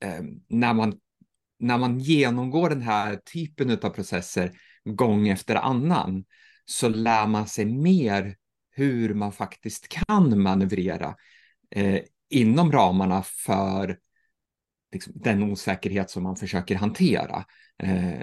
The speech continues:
så ju fler gånger man kastar sig i floden, eh, och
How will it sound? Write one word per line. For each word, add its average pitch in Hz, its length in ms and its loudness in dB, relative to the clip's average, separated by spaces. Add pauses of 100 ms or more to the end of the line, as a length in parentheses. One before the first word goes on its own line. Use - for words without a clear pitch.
så - 160 -2
ju 113 80 4
fler 143 380 4
gånger 113 320 0
man 107 120 0
kastar 110 320 -4
sig 107 140 0
i - 20 -4
floden, 98 640 -2 (360)
eh, 101 240 0
och 101 400 -2